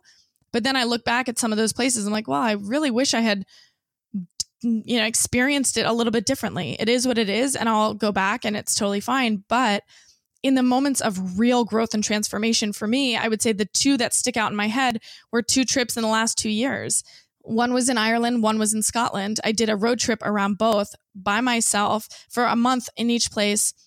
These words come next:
So two years ago was Scotland, last year was Ireland. And it was, I came home and I just thought, "I am so proud of myself."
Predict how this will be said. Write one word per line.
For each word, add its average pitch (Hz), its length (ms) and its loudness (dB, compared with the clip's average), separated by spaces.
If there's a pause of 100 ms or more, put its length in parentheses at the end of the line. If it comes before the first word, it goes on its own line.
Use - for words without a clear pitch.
(280)
So 208 280 0
two 262 200 -2
years 247 200 2
ago 233 100 0
was 220 100 0
Scotland, 240 600 0
last 214 280 0
year 233 100 -2
was 214 120 -2
Ireland. 214 480 -2 (380)
And 254 120 2
it 254 100 -2
was, 254 300 2 (240)
I 247 120 -2
came 294 220 0
home 247 280 4
and 233 100 -2
I 226 100 2
just 226 180 -2
thought, 214 260 0
"I 240 100 0
am 320 140 0
so 233 480 2
proud 208 320 -2
of 196 60 -2
myself." 165 640 -4